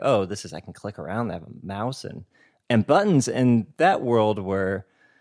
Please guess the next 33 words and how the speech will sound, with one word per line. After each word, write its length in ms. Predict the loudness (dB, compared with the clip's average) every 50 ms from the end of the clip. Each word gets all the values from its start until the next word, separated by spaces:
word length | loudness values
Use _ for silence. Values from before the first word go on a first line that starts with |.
| _ _ _ _
very 440 | -12 -4 0 2 4 4 4 4 2 2
obvious. 640 | 2 4 4 4 2 2 0 0 0 0 0 -2 -4
They 160 | -2 0 0
were 340 | 2 2 2 0 0 -2 -4 -4
very 220 | -2 0 2 2
bold 440 | 0 0 0 2 4 4 4 4 2
and 240 | -2 -4 -4 -4 -4
sharp, 640 | -6 -8 -8 -8 -4 0 2 2 2 2 0 -6 -10 -8
at 180 | -6 -6 -4 -4
least 260 | -6 -6 -6 -6 -4
in 100 | -2 -2
the 60 | -2
Windows 520 | 0 0 0 2 2 2 0 0 -4 -6
world. 240 | -10 -10 -10 -10 -8 -8
I 40 |
think 220 | -6 -6 -6 -4 -2
in 200 | 0 2 2 2
Mac 420 | 2 2 0 -2 -4 -6 -12 -20 -14
world, 520 | -10 -6 -4 -2 -2 -2 -2 -4 -4 -6 -8 -6
they 140 | -4 -4 -2
were 220 | -2 -2 -4 -6 _ _ _ -20
rounded 540 | -14 -8 -6 -2 -2 0 0 0 -2 -2 -4
kind 180 | -4 -6 -6 -6
of 80 | -6
from 160 | -6 -6 -4
the 60 | -4 -4
beginning, 520 | -6 -6 -4 -4 -2 -2 -2 -2 -4 -4 -6 _ _ _ _ _ _ _
but 640 | -18 -16 -6 0 2 2 4 4 2 0 -2 _ _ _ _ _ _
it's 80 | -4 0
an 80 | 2
interesting 480 | 2 4 2 2 0 0 0 0 0 0
thing 280 | 0 0 0 0 0 0
to 220 | 0 0 0 0